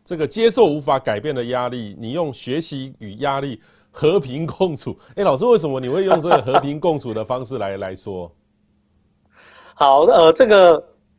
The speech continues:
Speaker 2: 我觉得这东西其实跟台湾过去的教育有关啦。因为台湾过去呢，都教我们说，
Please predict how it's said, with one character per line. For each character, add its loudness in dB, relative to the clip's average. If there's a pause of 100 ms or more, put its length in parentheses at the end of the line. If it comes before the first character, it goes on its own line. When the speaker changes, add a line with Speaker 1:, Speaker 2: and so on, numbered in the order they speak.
(280)
Speaker 2:
我 4
觉 4
得 6
这 8
东 8
西 6
其 -4
实 2
跟 4
台 2
湾 6
过 6
去 0
的 2
教 4
育 -6
有 -4
关 -4
啦。 -14 (1000)
因 -2
为 6
台 4
湾 6
过 6
去 0
呢， 2
都 6
教 4
我 8
们 -4
说， -4